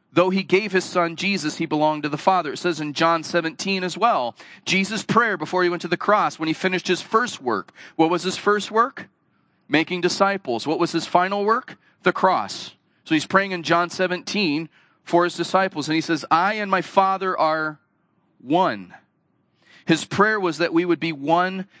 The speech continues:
just as they are one. Do you know why we have a problem being one as a people? 'Cause we don't understand the oneness of Christ and his Father.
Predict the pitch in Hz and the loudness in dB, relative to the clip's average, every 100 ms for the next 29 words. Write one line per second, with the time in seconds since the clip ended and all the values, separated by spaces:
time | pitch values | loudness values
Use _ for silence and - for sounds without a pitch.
0 | _ - 175 175 208 185 135 202 220 175 | _ 0 0 0 -2 -2 0 0 2 0
1 | 139 139 131 107 104 185 220 202 190 196 | 0 0 0 -2 -6 -2 0 2 2 2
2 | 196 175 - 180 190 190 180 170 180 147 | -2 -2 0 2 2 0 -2 -2 -2 -2
3 | 147 170 202 240 - _ _ _ _ _ | 0 2 0 -8 -16 _ _ _ _ _
4 | _ _ _ - 170 165 190 214 214 254 | _ _ _ 0 0 0 -2 -2 0 0
5 | 269 _ _ _ _ _ _ _ - 170 | 0 _ _ _ _ _ _ _ -2 -2
6 | 208 214 220 214 208 - 214 196 180 202 | 0 0 0 0 -2 -2 -2 -2 0 0
7 | 202 190 196 160 - 196 196 190 - - | 0 -4 -4 -4 0 2 2 -2 -12 -6
8 | 190 185 208 - 170 127 107 85 | -4 -2 -4 2 4 4 -2 -12